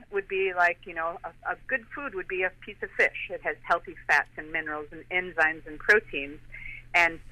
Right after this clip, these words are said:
you know, no sugar to it. And then you take something like a box of French fries, which has sugars and unhealthy fats and no enzymes and no minerals and really no protein. And when you start to take a look at all the unfood we consume,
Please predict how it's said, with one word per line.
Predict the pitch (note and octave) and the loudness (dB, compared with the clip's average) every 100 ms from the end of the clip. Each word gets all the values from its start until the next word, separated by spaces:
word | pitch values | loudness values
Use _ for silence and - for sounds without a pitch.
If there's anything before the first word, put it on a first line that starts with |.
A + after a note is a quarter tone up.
| - - | -16 -8
you | F3 | 0
know, | D#3 D3 | 2 2
no | D#3 D3+ - B3 | 2 0 4 4
sugar | A#3 F3 - | 6 2 0
to | C#3 | 2
it. | D#3 - - - - - | 2 0 -18 -20 -20 -2
And | F3+ F#3 | 0 2
then | F#3+ | 2
you | F#3+ | 0
take | - F#3+ - | 0 0 2
something | G3 F#3+ F3 | 0 2 4
like | E3+ - | 4 4
a | F3+ | 4
box | E3+ - - | 4 4 -6
of | |
French | - A3+ A#3 - | -2 -2 0 -2
fries, | C3+ A2 - - | 0 -2 -10 -12
which | F3 - | -12 -2
has | G3 G3 G3 - | 2 2 2 -2
sugars | F#3+ F3+ E3+ E3 - | 0 2 0 0 -4
and | D#3 D3+ - - - | -8 -8 -18 -20 -2
unhealthy | G3 G3 F3+ - F#3+ - | 0 2 0 -2 -8 2
fats | D#3+ E3 - - | 4 4 2 -8
and | E3 | -4
no | F3+ G3 | 0 0
enzymes | F3 E3+ F3+ F3 F3 | -2 -2 -2 -2 -4
and | E3 | -10
no | F3 G3+ | -8 -4
minerals | F3 D#3+ E3 F#3 F3+ | -4 -4 -4 -6 -8
and | D#3+ | -4
really | F3 E3+ | -2 0
no | E3+ E3 | -2 -4
protein. | - G#3+ A#3+ - D3 E3+ - - - - | -2 -2 0 -4 -6 -8 -20 -20 -20 -10
And | - F#3+ | -6 -2
when | G3 | -2
you | G3 - | -4 0
start | - A#3+ - | 4 4 4
to | A3+ - | -12 -10
take | A3 | -8
a | G#3 | 0
look | A3 A#3 | 0 0
at | G3+ - | -4 0
all | F#3 G3+ | 2 2
the | G3 F#3 - | -2 -6 0
unfood | G#3 A3+ A3+ - D4+ C#4 F#3 F3 - | 2 2 -6 -14 -10 -6 -6 -8 -12
we | G3+ G#3 | -12 -12
consume, | F#3+ F3 - - D#4 F3+ D#3+ | -12 -14 -10 0 2 2 -2